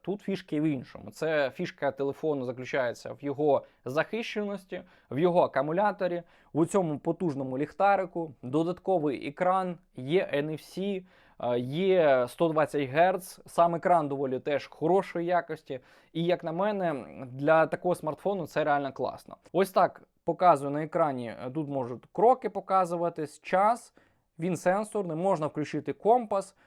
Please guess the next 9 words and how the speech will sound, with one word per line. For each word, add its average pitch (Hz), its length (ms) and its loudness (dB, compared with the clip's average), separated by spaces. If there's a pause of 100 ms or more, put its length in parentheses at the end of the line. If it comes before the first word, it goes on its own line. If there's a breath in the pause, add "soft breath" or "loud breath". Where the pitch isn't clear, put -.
(800 soft breath)
можна 170 340 0
відкрити 156 400 0
камеру, 214 640 4 (220)
подивитись, 185 640 -2
так, - 340 -4
є 165 140 0
керування 147 480 0
плеєром. 196 680 0 (460 soft breath)
Ну, 160 300 -4